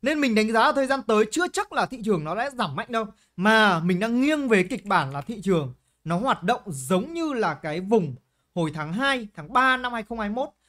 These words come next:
Nó tiến lên đến vùng đỉnh cũ, sau đó thì nó xuất hiện một vài phiên rung lắc mạnh. Như cái phiên này này, thì nó rung lắc, nó giảm khoảng mười lăm hai mươi phần trăm là chuyện rất bình thường. Và những phiên này mình đánh giá nó đang tương đồng ở cái vùng này này. Nó cũng mở gap đi lên, nó tăng nhưng mà nhịp, à, tăng hiện tại thì nó yếu hơn những phiên như này.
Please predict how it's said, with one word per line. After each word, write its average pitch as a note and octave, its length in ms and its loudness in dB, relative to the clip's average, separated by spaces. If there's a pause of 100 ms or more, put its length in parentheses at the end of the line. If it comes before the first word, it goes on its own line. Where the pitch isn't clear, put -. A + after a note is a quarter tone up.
(120)
Nó G#3+ 100 0
tiến B3 220 6
lên D#4 220 2
đến A#3+ 200 6
vùng C#4 160 -2
đỉnh E3 200 0
cũ, D4 220 -8
sau C#4+ 140 0
đó A3 220 4
thì C#4+ 80 -6
nó G3+ 180 -6
xuất E4+ 180 -4
hiện - 160 -4
một A3 200 -4
vài F3+ 280 0
phiên A#3+ 180 -10
rung B3 180 -10
lắc D#4 120 -2
mạnh. D4 180 0 (300)
Như B3+ 180 0
cái A3 80 4
phiên C#4 180 -2
này A#3 100 2
này, D#3 140 -2 (320)
thì F#3 260 6
nó E3+ 120 -2
rung A#3+ 160 -6
lắc, D#4 180 0
nó G#3+ 100 -2
giảm G3+ 300 0
khoảng E3 160 -4
mười F#3 100 2
lăm C4+ 160 -2
hai D4 120 -4
mươi D4 140 -6
phần G3 100 -2
trăm A#3 180 -4
là - 120 -6
chuyện G3+ 140 -12
rất D4+ 160 -12
bình F3+ 140 -6
thường. C#3 200 -6 (300)
Và G3 160 2
những C#4 220 0
phiên D4 140 4
này G3+ 120 4
mình F3+ 140 0
đánh F3 180 0
giá F3 160 2
nó G#3 60 -2
đang A3+ 200 -2
tương D4 240 -4
đồng F3+ 220 4
ở C#3+ 100 -6
cái C3 100 -8
vùng G3 160 -2
này D#3 100 -10
này. C3 100 -10 (200)
Nó D3 120 -10
cũng C#4 220 -8
mở G3+ 180 4
gap A#3+ 180 -2
đi A#3 100 -6
lên, A3+ 240 -4 (220)
nó F#3 160 -4
tăng C4 280 -2
nhưng A#3 100 -2
mà G3 60 0
nhịp, G3 260 2
à, E3 180 -4
tăng A3 160 -2
hiện B3+ 140 -2
tại C4 180 -2
thì F3 80 -4
nó F3 100 -2
yếu A#3 220 6
hơn E4+ 120 -2
những C#4+ 120 -14
phiên C#4 140 -4
như A#3 80 -4
này. D3+ 160 -2